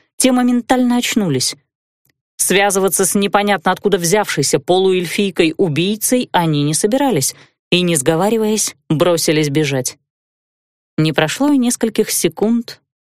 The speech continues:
как оба разбойника скрылись за деревьями. Девушка рефлекторно стряхнула кровь с клинков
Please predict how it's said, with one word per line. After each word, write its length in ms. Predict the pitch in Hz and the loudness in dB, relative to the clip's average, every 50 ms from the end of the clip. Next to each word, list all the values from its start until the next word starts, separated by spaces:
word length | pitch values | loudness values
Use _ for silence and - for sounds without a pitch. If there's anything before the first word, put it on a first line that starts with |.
| _ | _
как 200 | - 269 277 - | -2 -2 2 2
оба 160 | 311 247 233 | 2 2 2
разбойника 720 | 220 208 196 170 170 185 208 214 202 190 185 - 180 180 175 _ _ - | 2 2 0 0 0 0 0 0 0 -2 -2 -2 -4 -4 -4 _ _ -8
скрылись 520 | - - - - 156 160 160 160 165 165 | -8 -8 -4 0 0 0 2 2 0 0
за 200 | 156 156 151 165 | -2 0 -2 -2
деревьями. 640 | 160 151 160 143 131 127 120 127 131 127 135 131 - _ _ _ _ _ _ _ _ _ _ _ _ _ _ _ - - | 0 0 0 0 0 -2 -2 -2 -2 -2 -4 -6 -8 _ _ _ _ _ _ _ _ _ _ _ _ _ _ _ -4 0
Девушка 460 | 151 165 220 262 294 - - - 262 | 2 2 2 2 -2 -4 -2 0 0
рефлекторно 640 | 254 - - 233 220 - - 254 254 254 247 247 240 | 0 0 0 -2 -2 2 0 0 2 2 0 0 -2
стряхнула 560 | - - - 226 - - 226 220 220 214 202 | -2 0 -2 -2 0 0 -2 0 0 0 0
кровь 300 | - 214 202 208 196 - | 2 0 0 0 0 -2
с 120 | - - | -6 -4
клинков 640 | - - 170 165 165 160 160 - 196 220 - - - | -2 0 0 2 0 -2 0 0 0 0 0 -6 -18